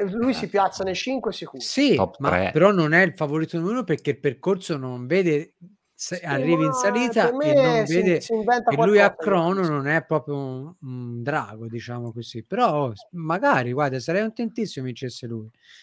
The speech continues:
Speaker 1: E occhio a lui anche, eh, per le volate, anche se c'è Alborsen, però Tiller è un
Speaker 3: No.
Speaker 1: cagnaccio, eh.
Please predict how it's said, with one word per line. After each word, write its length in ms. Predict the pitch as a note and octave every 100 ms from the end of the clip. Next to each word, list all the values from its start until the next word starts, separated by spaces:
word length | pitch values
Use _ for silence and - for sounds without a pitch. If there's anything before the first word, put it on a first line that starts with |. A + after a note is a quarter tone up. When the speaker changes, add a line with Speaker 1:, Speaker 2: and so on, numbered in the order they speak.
| -
Speaker 1:
E 220 | G#3 A#3+
occhio 420 | A#3+ B3+ C4+ C4+ B3+
a 40 |
lui 360 | A3 G#3+ F#3 E3
anche, 360 | D3+ C3+ -
eh, 220 | C#3 F3 E3+ _
per 160 | E3+ E3
le 80 |
volate, 460 | F3 F3+ E3 C#3+ C#3
anche 180 | E3+ F#3
se 120 | G3
c'è 180 | F#3+ F#3+
Alborsen, 760 | E3+ D3+ C#3+ C#3 - E3 F3
però 320 | C#3 F3 F#3+ F#3+
Tiller 500 | G#3+ A3+ G#3+ F#3+ F3+
è 640 | E3+ D#3+ D#3 D#3 D3+ D3+
un 100 | C#3+
Speaker 3:
No. 200 | A#2+ A#2+
Speaker 1:
cagnaccio, 760 | A#2 - A2+ A2 G#2+ G2+ C3
eh. 40 | D3+